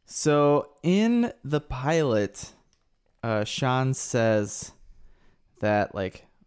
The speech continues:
this is only gonna work 'cause he's never gonna tell anyone that he's, he's never gonna tell them that he's a psychic. I think he tells someone that he's a psychic in this.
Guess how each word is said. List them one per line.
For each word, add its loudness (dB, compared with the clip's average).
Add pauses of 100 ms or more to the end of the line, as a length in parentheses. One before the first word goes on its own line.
(120)
this 0
is 0
only 4
gonna 0
work 0
'cause -8
he's -4 (180)
never 0
gonna -2
tell -4
anyone -6
that -10
he's, -12 (460)
he's -8
never 0
gonna 0
tell -2
them -2
that -2
he's -8
a -8
psychic. -12
I -2
think -4 (580)
he 0
tells -2 (920)
someone -6
that -6
he's -12
a -12
psychic -10
in -12
this. -14